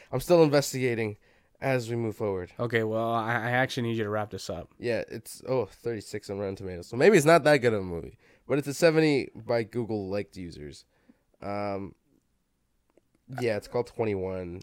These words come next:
Speaker 1: It has Kevin Spacey.
Speaker 2: Yeah, of course.
Speaker 1: Uh, Kate, uh, Bosworth.
Speaker 2: Okay.
Speaker 1: Uh,
Speaker 2: J-, Josh Gad's in it too, right?
Speaker 1: Uh,
Speaker 2: Is, is this the same movie I'm thinking of?
Speaker 1: I think it's,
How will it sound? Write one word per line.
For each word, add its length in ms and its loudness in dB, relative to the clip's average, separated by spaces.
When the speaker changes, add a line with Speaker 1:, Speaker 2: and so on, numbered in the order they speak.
Speaker 1:
It 320 -10
has 560 -6
Kevin 240 -6
Spacey. 580 -8
Speaker 2:
Yeah, 200 -6
of 80 -20
course. 240 -12
Speaker 1:
Uh, 400 -8
Kate, 400 -10
uh, 480 -8
Bosworth. 680 -8
Speaker 2:
Okay. 280 -12
Speaker 1:
Uh, 220 -10
Speaker 2:
J-, 140 -4
Josh 240 -2
Gad's 280 0
in 60 -4
it 100 -6
too, 120 -6
right? 220 -8
Speaker 1:
Uh, 1200 -12
Speaker 2:
Is, 160 -14
is 100 -4
this 80 -6
the 100 0
same 240 -2
movie 260 0
I'm 140 0
thinking 220 -4
of? 140 -8
Speaker 1:
I 40 -20
think 180 -12
it's, 240 -14